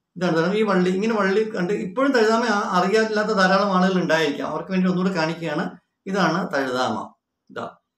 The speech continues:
ഇങ്ങനെയാണ് വളരുന്നത്. എല്ലാം പറ്റി ഇങ്ങനെ പടർന്ന് പന്തലിച്ച് നമ്മുടെ മിക്കവാറും ഉള്ള ബസ് സ്റ്റാൻഡുകളിലും റോഡിൻ്റെ സമീപ പ്രദേശത്തൊക്കെ ഈ തഴുതാമ ധാരാളമുണ്ട്. ധാരാളം അസുഖങ്ങൾക്ക് ഉത്തമമായിട്ടുള്ള ഒരു മരുന്നാണ് ഇത്. ചരക സംഹിതയിൽ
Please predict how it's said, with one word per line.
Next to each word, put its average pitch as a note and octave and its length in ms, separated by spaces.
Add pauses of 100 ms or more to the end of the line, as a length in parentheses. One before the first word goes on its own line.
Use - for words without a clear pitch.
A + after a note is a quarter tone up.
(220)
ഇങ്ങനെയാണ് F3+ 300
വളരുന്നത്. D#3 320
എല്ലാം F#3 140
പറ്റി F#3 160
ഇങ്ങനെ E3+ 160
പടർന്ന് E3+ 320
പന്തലിച്ച് D#3 400 (280)
നമ്മുടെ C4+ 220
മിക്കവാറും B3 400
ഉള്ള A#3 140
ബസ് G3 140
സ്റ്റാൻഡുകളിലും A3 420
റോഡിൻ്റെ G3+ 320
സമീപ G3 240
പ്രദേശത്തൊക്കെ G3 580 (140)
ഈ F#3+ 140
തഴുതാമ F3+ 420
ധാരാളമുണ്ട്. E3 600 (540)
ധാരാളം G#3+ 600
അസുഖങ്ങൾക്ക് G3 520
ഉത്തമമായിട്ടുള്ള F#3 840
ഒരു E3 140
മരുന്നാണ് D#3 520 (120)
ഇത്. C#3+ 160 (1400)
ചരക E3+ 240
സംഹിതയിൽ F#3+ 580